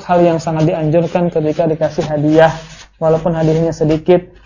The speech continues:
Yang mengasih misalnya orangnya biasa-biasa saja, maka ucapkan ucapan yang baik, terima kasih, doakan. Kalau kita memiliki hadiah yang kita punya,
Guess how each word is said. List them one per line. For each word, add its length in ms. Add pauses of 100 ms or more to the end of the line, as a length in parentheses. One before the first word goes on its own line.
(160)
Yang 160
mengasih 400
misalnya 560
orangnya 800
biasa-biasa 800
saja, 480 (400)
maka 720
ucapkan 480
ucapan 400
yang 160
baik, 560 (640)
terima 320
kasih, 640
doakan. 640
Kalau 160
kita 240
memiliki 480
hadiah 560 (1040)
yang 400 (320)
kita 240
punya, 480